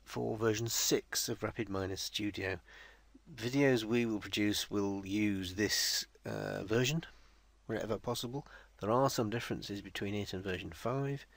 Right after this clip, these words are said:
and sometimes we may therefore need to include a version five view to help explain some of the differences. You will probably spend most of your time in the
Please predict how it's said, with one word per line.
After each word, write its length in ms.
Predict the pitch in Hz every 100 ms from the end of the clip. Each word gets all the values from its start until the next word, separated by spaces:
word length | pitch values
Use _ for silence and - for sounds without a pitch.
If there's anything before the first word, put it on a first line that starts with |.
| - - - - - -
and 420 | 98 98 98 98 98
sometimes 720 | - 131 120 113 107 107 104
we 240 | 104 104
may 280 | 98 95 98
therefore 480 | 98 98 98 98 92
need 240 | 92 92 -
to 580 | - - 95 95 92 90
include 440 | 90 92 - 95
a 20 | 90
version 300 | 95 95 92
five 580 | - - 147 151 151
view 380 | - 143 143 147 - - - -
to 100 | -
help 220 | 104 104 -
explain 600 | - - 98 90 92 85 - _ _
some 200 | - 98
of 100 | 98
the 60 |
differences. 640 | 95 127 110 - 90 90 - _ _ _ - - - - - - _ _ _ _ _ _ - - _ - - - - - - - - - -
You 460 | 104 104 131 165
will 220 | 147 143 131
probably 360 | - 139 131
spend 380 | 120 123 120 104
most 240 | 107 123
of 80 | 113
your 160 | 110 113
time 480 | - 101 104 107 -
in 360 | 101 98 101 -
the 480 | 104 98 98 92